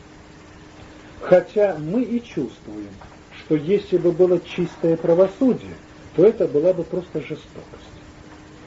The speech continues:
Правосудие без любви. Так же, как любовь без, э, п-, п-, п-, э, праведности,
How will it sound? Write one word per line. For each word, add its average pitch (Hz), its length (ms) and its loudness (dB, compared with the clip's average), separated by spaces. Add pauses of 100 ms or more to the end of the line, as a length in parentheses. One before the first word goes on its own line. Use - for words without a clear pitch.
(520)
Правосудие 135 640 2
без 123 260 0
любви. 95 400 -8 (1700)
Так 196 240 6
же, 123 160 -12
как 147 300 -8
любовь 147 480 -2 (380)
без, 131 240 -2 (120)
э, 117 440 -4 (340)
п-, 113 340 -6
п-, 117 140 -8 (100)
п-, 117 160 -6 (340)
э, 127 100 0
праведности, 120 640 0